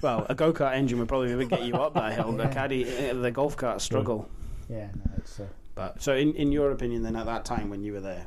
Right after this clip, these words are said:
Speaker 1: what was your favourite course and what was the best course you played?
Speaker 2: Um, favourite course, I'd say, was, um, Boat Garden. Everyone enjoyed going down to Boat Garden, uh,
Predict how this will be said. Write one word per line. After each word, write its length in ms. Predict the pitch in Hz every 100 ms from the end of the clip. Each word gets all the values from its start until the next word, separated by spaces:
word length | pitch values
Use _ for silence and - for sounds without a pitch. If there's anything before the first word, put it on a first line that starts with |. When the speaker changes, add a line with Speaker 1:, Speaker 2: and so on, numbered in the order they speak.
| -
Speaker 1:
what 200 | 113 110
was 160 | 104 101
your 400 | 104 101 95 - - - - - - - -
favourite 460 | - 131 123 104
course 280 | - 107 95 107
and 180 | 101
what 160 | 104 -
was 160 | 101 -
the 80 |
best 480 | 95 92 110 - -
course 320 | - - -
you 80 | -
played? 300 | - - - - - - - - - - - - -
Speaker 2:
Um, 460 | 160 160 160 160 - - -
favourite 300 | - 208 185
course, 280 | - 175 160
I'd 120 | 160 143
say, 580 | 156 151 151 151 143 -
was, 580 | 135 127 123 117 101
um, 580 | 127 117 113 113 107 101 - - -
Boat 240 | 110 110
Garden. 380 | 107 113 120 110 - 262 226 - -
Everyone 380 | 135 120 117 110
enjoyed 500 | 107 110 123 113 127
going 200 | 117 110
down 180 | 113 107
to 40 | -
Boat 260 | 110 113
Garden, 640 | 120 120 127 127 180 247 277
uh, 40 | 302